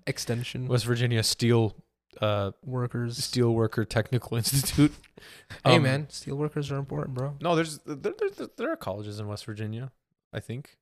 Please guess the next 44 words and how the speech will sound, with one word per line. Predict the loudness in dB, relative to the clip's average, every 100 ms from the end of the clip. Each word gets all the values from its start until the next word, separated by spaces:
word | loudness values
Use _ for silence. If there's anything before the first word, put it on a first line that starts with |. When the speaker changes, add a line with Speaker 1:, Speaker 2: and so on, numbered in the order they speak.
| _ _ _
Speaker 2:
Right? | -6 -4
Speaker 1:
I |
hope | -4 -4
so. | -8 -10 -10
There | -10
has | -6 -6 -6
to | -8
be, | -4
Speaker 2:
Jamie, | 0 0 -2
Speaker 1:
dude. | -4
Speaker 2:
can | -6
you | -4
check | -4 -4
on | -4 -8
that? | -8 -4 -6 -6 -20 -8
Um, | -6 -4 -6 -14 -8
dude, | -2
there, |
Speaker 1:
University | 2 4 4 6 4
Speaker 2:
there |
Speaker 1:
of | 8
Western | 8 8 4
Speaker 2:
definitely | 4 4
Speaker 1:
Vir- |
Speaker 2:
is. | 2 2
There's, | 0 -2 -8 0
um, | 2 2 0
what's | -4
his | -4 -4
face? | -2 -4 -6 -6
I | -4
think | -4 0
Michael | 0 2 2
Vick's | 2 -2 -2 -12 -12
brother | 0 4 4 2
went | -2 -4 -6
there. | -6 -6 -10 _ _ _ _
Marcus | -2 0 0 -4
Vick. | -4
Speaker 1:
Dude, | -2 -2
West | -2 -4
Virginia | -6 -6 -6 -6
Mountaineers. | -6 -8 -10 -12 -10 -10 -10 -10 -10 -14 -16 _ _ _ _
Speaker 2:
Yeah. | -6